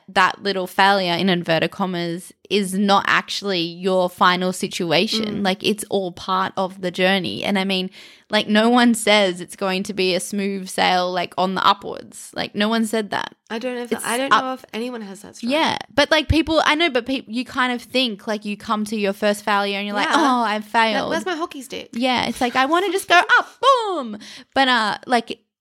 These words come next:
Speaker 1: it's just a part of the journey and it will all make sense. And that, even that mindset, just knowing that, that
Speaker 2: Mm.
Speaker 1: unwavering faith, that knowing that failure is not forever, that is grit. If you
Speaker 2: Mm.
Speaker 1: can just think that,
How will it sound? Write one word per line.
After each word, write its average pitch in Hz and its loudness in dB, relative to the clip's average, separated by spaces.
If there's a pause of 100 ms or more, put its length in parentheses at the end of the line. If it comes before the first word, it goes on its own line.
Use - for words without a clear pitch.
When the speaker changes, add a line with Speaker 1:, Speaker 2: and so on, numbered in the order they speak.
(120)
Speaker 1:
it's - 0
just - -2
a 233 2
part 220 -2 (300)
of 190 0 (140)
the 220 -2
journey 220 -2
and 202 -4
it 185 -6
will 196 -6
all 196 0
make 208 -2
sense. - -6
And 196 -4
that, 226 4 (120)
even 302 4
that 262 4
mindset, 220 0
just 226 -4
knowing 220 2
that, 202 -4
that 202 2
Speaker 2:
Mm. 196 4
Speaker 1:
unwavering 233 2
faith, 190 -4
that 190 -2
knowing 208 -2
that 185 -4
failure 214 2
is 202 -4
not 220 0 (200)
forever, 208 2 (540)
that 226 4
is 247 -4
grit. 294 0
If 247 -2
you 320 4
Speaker 2:
Mm. 440 -10
Speaker 1:
can 339 -2
just 269 -6
think 302 -4
that, - -2